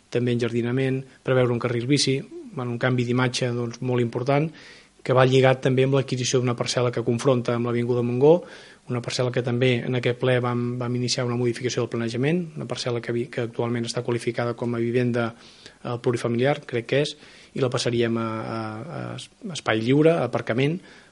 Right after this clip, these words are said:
Per tant, tot plegat fa que, que, que apostem, doncs, també per aquest, aquest sector de Riells, en la mateixa, jo crec que donant-li la mateixa importància que la, que la façana marítima.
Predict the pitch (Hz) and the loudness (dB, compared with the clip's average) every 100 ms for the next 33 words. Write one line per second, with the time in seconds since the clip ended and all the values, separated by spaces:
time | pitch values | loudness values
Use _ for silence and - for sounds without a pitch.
0 | - 127 123 117 117 - 127 - 120 127 | -18 -8 -4 -4 -4 -4 -4 -2 0 0
1 | 127 - 123 123 127 120 117 - 127 127 | 0 -4 -4 0 0 0 -4 -8 -8 -8
2 | 139 - - 120 - 131 120 120 117 - | -10 -10 -8 -6 -2 0 2 0 -6 -4
3 | 120 117 120 117 120 113 - 139 - 120 | 0 0 -2 -4 -4 -6 -8 -6 -6 -6
4 | - 117 117 131 135 - - - - - | -4 -2 2 2 2 -2 -14 -20 -20 -20
5 | - 147 127 127 139 - 135 123 120 127 | -8 -2 0 2 2 2 2 2 -2 -4
6 | 131 123 131 127 131 139 135 127 123 123 | -4 0 0 2 2 2 2 2 2 -2
7 | 131 131 127 127 120 - 143 147 - - | -2 -2 -2 -2 -4 -2 -2 -4 -16 -20
8 | _ - 131 120 113 113 110 143 - 131 | _ -4 -2 0 -2 -4 -8 -12 -6 -4
9 | 120 120 120 117 117 120 120 117 | -2 -2 -2 -2 -2 -2 -4 -6